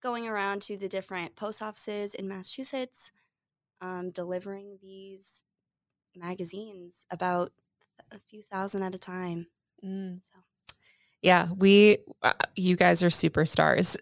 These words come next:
Speaker 2: for getting all of that done. And I feel like it was fast. I mean, I'm sure doing it, it wasn't <laughs> fast, but
Speaker 1: <laughs>
Speaker 2: in terms of, um, when we usually do mailings, I feel like you guys were, like, a super team.
Speaker 1: Yeah, I don't know if it's because there were more,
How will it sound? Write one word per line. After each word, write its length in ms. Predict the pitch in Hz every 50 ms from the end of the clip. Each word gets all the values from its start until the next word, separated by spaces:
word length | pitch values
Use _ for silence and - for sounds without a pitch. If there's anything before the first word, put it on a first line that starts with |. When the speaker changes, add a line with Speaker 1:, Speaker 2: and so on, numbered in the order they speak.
| - -
Speaker 2:
for 160 | - 196 185
getting 240 | 170 180 180 180 175
all 240 | - 170 180 190
of 80 | 214 202
that 280 | 208 208 208 190 180 -
done. 380 | 175 185 180 180 180 185 180 - - - - - -
And 80 | - 185
I 80 | 190
feel 160 | 190 - 220 226
like 160 | 262 294 -
it 80 | -
was 220 | 160 240 226 226 - _ _ _ _ _ _ _ _ _ _ _ _ -
fast. 600 | 165 165 - 170 190 214 254 285 285 - - - -
I 60 | 202
mean, 160 | 208 208 196
I'm 100 | 190 190
sure 320 | 190 - - 196 190 185 180
doing 440 | 175 170 - 180 180 185 190 208
it, 180 | 214 226 240 254
it 160 | - 240 233 -
wasn't 320 | 233 226 226 226 240 240
<laughs> 0 |
fast, 460 | - 262 247 269 294 285 277 - - 247
but 220 | 226 220 202 180 - - - -
Speaker 1:
<laughs> 160 | - - -
Speaker 2:
in 160 | - 233 233
terms 360 | 214 - 226 226 226 226 220 226
of, 200 | 214 202 185 - -
um, 320 | 190 190 180 175 175 175 -
when 160 | - 196 196 196
we 80 | 190 185
usually 380 | 180 175 180 175 - 220 226
do 140 | 214 254 262
mailings, 440 | 254 262 262 262 285 302 302 285 -
I 100 | 208 196
feel 220 | - _ 185 185
like 280 | 185 180 175 175 170 - - _ _
you 180 | - 180 185
guys 360 | 175 180 170 170 175 170 -
were, 160 | - 180 175 175
like, 200 | 170 170 165 -
a 60 | 170
super 320 | - - - 160 - 151 151
team. 360 | - 151 139 107 - 185 190 - _ _ _ _ _ _ _ _ _ _
Speaker 1:
Yeah, 240 | 185 208 269 320 -
I 100 | - 185
don't 140 | 202 220 226
know 200 | 214 220 226 233
if 100 | 220 -
it's 180 | 202 208 - -
because 460 | _ 214 _ 214 208 202 202 202 -
there 120 | - 202 196
were 240 | 202 202 196 196
more, 400 | 196 190 185 180 180 180 190 185